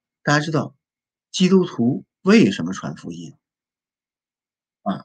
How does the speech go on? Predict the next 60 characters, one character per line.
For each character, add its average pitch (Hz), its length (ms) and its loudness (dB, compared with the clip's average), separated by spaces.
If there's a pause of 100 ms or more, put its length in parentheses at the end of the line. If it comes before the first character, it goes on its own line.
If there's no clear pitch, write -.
(160)
是 147 240 0
因 151 220 4
为 110 160 2
呢， 120 240 2 (500)
让 139 220 0
你 85 320 -8
去 - 180 -8
信 107 380 -2
耶 107 120 0
稣， 113 320 -6 (440)
你 254 100 6
信 208 240 4
了 147 80 4
耶 147 140 4
稣 147 180 -2
你 113 100 0
就 90 140 -8
得 95 240 -6
救， 120 220 -2
你 90 180 -8
能 98 160 -4
上 110 300 -4
天 120 200 -4
堂， 85 240 -12 (300)
否 101 140 -2
则 131 120 2
你 117 120 4
要 85 100 -4
进 101 220 0
地 101 160 -2
狱。” 110 180 -4 (880)
所 233 160 6
以 226 80 10
呢， 175 280 2 (360)
这 202 140 4
些 180 80 2
人 175 120 -2
他， 165 140 -2
他 156 240 -4
怎 120 140 0
么 156 80 0
讲？ - 200 -4
其 - 140 -6
中 151 160 2
有 95 180 2
一 87 140 -8
个， 110 340 -2
他 120 200 -4
对 117 160 -4
他 113 120 -4
妻 120 220 -6
子 113 80 -4
讲 - 240 -10
说， - 240 -12 (1000)
我 110 240 6
已 156 120 4
经 120 220 2
得 87 200 -4
救 - 160 -2
了， - 100 -12